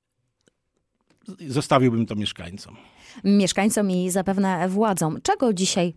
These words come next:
Speaker 2: potrzebują mieszkańcy Łomży najbardziej? Jest pan radnym, jest pan blisko ludzi.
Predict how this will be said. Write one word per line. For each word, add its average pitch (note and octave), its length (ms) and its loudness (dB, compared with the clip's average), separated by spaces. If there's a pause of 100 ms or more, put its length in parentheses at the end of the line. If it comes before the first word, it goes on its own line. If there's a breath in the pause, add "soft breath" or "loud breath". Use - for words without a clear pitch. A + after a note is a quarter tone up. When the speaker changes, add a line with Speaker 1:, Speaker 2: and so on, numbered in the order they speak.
Speaker 2:
potrzebują G#3 760 0
mieszkańcy C#3+ 600 -4
Łomży C#3+ 360 -2
najbardziej? F3 600 0
Jest B3 220 -2
pan A3 180 2
radnym, B3 440 4
jest A3+ 180 0
pan G3 200 0
blisko F#3 360 0
ludzi. C3+ 340 -6